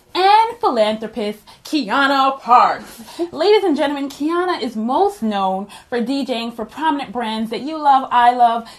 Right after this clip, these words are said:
Speaker 1: such as American Express, Sephora, Volkswagen, Adidas, and this goes on and on and on and on and on.
Speaker 2: <laughs>
Speaker 1: But what I love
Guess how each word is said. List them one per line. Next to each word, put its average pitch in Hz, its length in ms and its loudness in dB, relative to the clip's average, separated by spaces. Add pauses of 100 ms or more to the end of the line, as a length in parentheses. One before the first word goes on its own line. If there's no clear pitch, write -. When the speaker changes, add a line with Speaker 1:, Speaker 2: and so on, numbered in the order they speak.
Speaker 1:
such 247 320 -4
as 196 420 2
American 180 360 -10
Express, 311 680 0 (300)
Sephora, 277 840 0
Volkswagen, 262 960 -4
Adidas, 277 720 -2
and 214 260 -12 (380)
this 330 120 -2
goes 226 240 2
on 294 200 4
and 262 100 -4
on 247 180 4
and 240 120 4
on 233 140 4
and 214 80 -2
on 214 180 4
and 220 80 6
on. 339 380 6
Speaker 2:
<laughs> - 40 -20 (260)
Speaker 1:
But 247 120 2
what 262 100 2
I 240 100 6
love 330 220 6